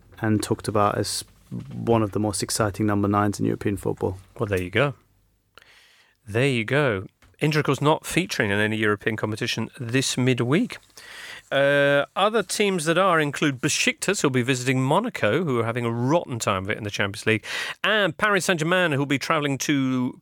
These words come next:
Speaker 2: pointless Anderlecht, who are now coached by Hein van Heesbroek. Uh, P S G are now six points clear, excitingly, in Ligue un, Kelly.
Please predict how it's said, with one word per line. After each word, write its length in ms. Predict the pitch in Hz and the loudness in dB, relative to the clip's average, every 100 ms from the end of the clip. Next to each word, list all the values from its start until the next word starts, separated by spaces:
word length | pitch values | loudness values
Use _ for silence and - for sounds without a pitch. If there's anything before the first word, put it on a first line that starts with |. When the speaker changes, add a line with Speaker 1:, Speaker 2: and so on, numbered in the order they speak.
| _ - | _ -2
Speaker 2:
pointless 420 | 247 208 170 - | -2 0 -2 0
Anderlecht, 580 | 151 113 104 - - - _ - - | 0 2 0 0 -8 -16 _ -14 0
who 100 | 143 | 4
are 40 | |
now 140 | 175 175 | 4 4
coached 300 | - - - | 0 0 2
by 280 | 156 160 147 | 4 4 2
Hein 400 | - 170 196 165 | 0 0 2 2
van 160 | 165 | 2
Heesbroek. 540 | 151 226 139 92 - - _ _ - - _ - | 2 0 -2 -4 -4 -14 _ _ -20 -20 _ -2
Uh, 140 | 113 107 | -2 -2
P 140 | - 240 | 0 0
S 100 | - | 2
G 120 | 185 | 2
are 40 | |
now 160 | 156 143 | 4 2
six 420 | - - 285 - | 2 0 0 -2
points 300 | - 180 156 | -2 -2 -2
clear, 240 | - 190 127 | 0 0 2
excitingly, 500 | - 107 107 107 120 | 0 -2 -2 -2 -2
in 100 | 113 | -2
Ligue 180 | 110 117 | 0 2
un, 180 | 113 110 | 2 2
Kelly. 380 | 123 120 185 | 2 2 0